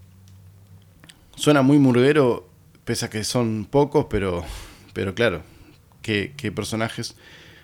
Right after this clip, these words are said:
Pablo Rutín, también el gran, este, cantante, murguista,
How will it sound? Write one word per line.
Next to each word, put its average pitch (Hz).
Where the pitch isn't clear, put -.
Pablo 127
Rutín, 151
también 110
el -
gran, 101
este, -
cantante, 110
murguista, 95